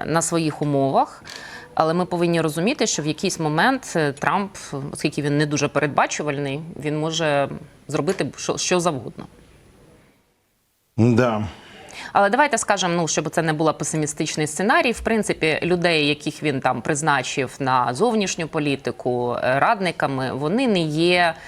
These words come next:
Speaker 1: е, н-, но-, новачками, вони є досвідченими, і в них є чіткі розуміння, е, геополітики і світу. Та, той же, е, Рубіо, він не є ні новачком, ні,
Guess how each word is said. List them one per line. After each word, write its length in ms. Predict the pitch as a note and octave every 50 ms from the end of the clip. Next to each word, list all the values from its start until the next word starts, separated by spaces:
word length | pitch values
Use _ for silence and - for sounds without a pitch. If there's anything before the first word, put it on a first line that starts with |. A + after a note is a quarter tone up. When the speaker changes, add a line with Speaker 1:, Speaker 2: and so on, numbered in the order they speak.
| - - - - - - - -
Speaker 1:
е, 40 | -
н-, 380 | D3+ D3+ C#3 - F3 F#3 - D#3
но-, 240 | F#3 F#3+ G3 - F#3
новачками, 840 | F#3+ F#3 E3+ D3+ - - - - D3 B2+ C3+ C#3+ D3+ G#3+ C4 C4+ A3
вони 260 | F#3 E3 E3+ F3+ F3+
є 320 | E3+ D#3 D#3 E3+ E3+ E3
досвідченими, 880 | D3+ D3 D#3 D3 - - C#3+ C#3 B2+ A#2+ - - G#3 G#3 A#3+ C4+ D4 D4
і 120 | B3+ - E3+
в 100 | D#3+ F3
них 220 | A#3 C#4 C4 -
є 320 | E3+ F3 G#3 A3+ A#3+ A#3+ A#3
чіткі 560 | - - - - - - G#3 A3+ A#3+ B3 B3 A3+ - - - - - -
розуміння, 880 | - - E3 C#3+ D#3 D#3+ E3+ F3+ F#3+ G3+ G3 F#3 F3 F3 E3 D#3 C3+ - - -
е, 420 | D3+ C#3+ C#3+ C#3+ C#3 C#3 C3 C3+ D#3
геополітики 640 | F3+ E3+ E3 E3+ D#3+ D#3+ F3 A#3 A3+ G#3+ - - F#3
і 60 | E3+
світу. 420 | E3 - - C3 G2+ - - - - E3 D#3+ - - - - -
Та, 220 | E3 F3 F#3 F3+
той 200 | - F3+ F3+ F3
же, 160 | E3+ E3 E3+
е, 500 | D#3+ D3 C#3 C3 - - D3 C#3+ C#3 C#3
Рубіо, 580 | F3 C4+ D#4 B3 G#3 A3+ G#3 G3+ G3 G3+ F#3+ -
він 460 | E3 D#3+ E3+ E3+ D#3+ D#3 D#3 D3 D3 D#3
не 80 | E3
є 420 | D#3 D#3 D#3+ D3 C#3+ C#3 C3+ C3+ C#3+
ні 120 | C#3+ E3 D#3
новачком, 720 | D3+ D3+ C#3+ D3+ C#3+ - - - A#3+ B3+ C4 B3+ A3 F3+
ні, 460 | D#3+ D#3+ D#3+ D#3+ D#3+ D#3 D3+ D3+ C#3+